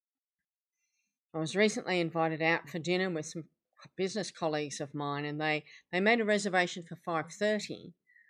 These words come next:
and then emailed me just on the night and said, "Oh, actually, our booking is between five and seven." So the restaurant had blocked time for people to come, so five to seven. I don't know whether then it was then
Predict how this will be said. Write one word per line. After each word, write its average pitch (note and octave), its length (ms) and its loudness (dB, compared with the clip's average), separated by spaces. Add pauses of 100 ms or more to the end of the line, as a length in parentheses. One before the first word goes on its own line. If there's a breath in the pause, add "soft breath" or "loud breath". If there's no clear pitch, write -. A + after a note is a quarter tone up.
(320 soft breath)
and E3 120 -2
then E3+ 100 2
emailed F3 500 4
me D#3+ 140 0
just E3+ 240 -10
on E3 140 0
the E3 40 2
night E3 140 2
and E3+ 100 -8
said, F3 140 -2
"Oh, F3+ 100 2
actually, G3+ 320 -2
our F#3 120 0
booking A#3 400 -2
is G#3 160 0
between F3 400 -4
five D#3+ 480 0
and D3 160 -6
seven." D#3+ 580 -2 (920 soft breath)
So E3 260 -2
the E3 380 0 (160)
restaurant G#3+ 500 0
had E3+ 460 2 (880)
blocked - 540 -4 (120)
time E3 560 -2 (180)
for D3+ 520 0 (260)
people D#3 180 -2
to - 160 -12
come, D4 360 2 (240)
so - 160 -16
five E3+ 300 2
to D#3+ 100 -8
seven. G#3+ 500 4 (580 loud breath)
I D3+ 60 -8
don't G3 320 2
know E3+ 300 4
whether D#3+ 320 2
then E3+ 300 4
it - 120 -6
was D#3 240 -4
then D#3+ 400 0